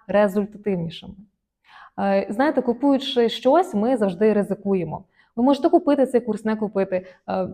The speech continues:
чи можете ви ризикувати сумою такою? Думаю, що так, тому що це, е, міні-курс, і він, е, доволі доступний. Я спеціально так зробила, тому що, е, я хочу підтримати людей, які на початку свого бізнес-шляху. Але якщо ви не ризикуєте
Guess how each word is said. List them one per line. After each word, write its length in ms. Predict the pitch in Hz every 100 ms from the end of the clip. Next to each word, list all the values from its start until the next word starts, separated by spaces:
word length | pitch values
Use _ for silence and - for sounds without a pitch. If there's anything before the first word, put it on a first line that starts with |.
| -
чи 160 | - 247
можете 360 | 254 262 247
ви 120 | 202 202
ризикувати 560 | 190 196 196 190 190
сумою 460 | 190 - 185 180 175
такою? 360 | 185 185 180
Думаю, 340 | 180 254 285 277
що 200 | - -
так, 260 | 185 170
тому 200 | 165 180
що 160 | 240 208
це, 360 | 202 208 196 202 - - -
е, 180 | 190 190
міні-курс, 500 | 202 294 302 294 -
і 80 | 208
він, 260 | 185 247 254
е, 400 | 226 185 185 180
доволі 340 | 175 196 202
доступний. 500 | 180 - - 233 302
Я 80 | 226
спеціально 400 | - 196 196 190
так 140 | 185 165
зробила, 360 | 185 196 330
тому 260 | 359 185 202
що, 260 | 220 208 202 - - -
е, 280 | 190 185 180 175
я 280 | 196 202 190
хочу 300 | 190 208 190
підтримати 400 | 202 196 185 180
людей, 340 | 175 196 285
які 360 | 214 - 214 233 - _
на 240 | 185 208 285
початку 560 | 254 220 180 175 -
свого 380 | 302 185 180 214
бізнес-шляху. 800 | 208 170 196 202 - 226 - 170 - _ - - _
Але 400 | - 208 202 185
якщо 340 | 185 - - 240
ви 280 | 233 214 190 - _ -
не 240 | 202 220
ризикуєте 800 | 208 175 185 220 202 185 185 277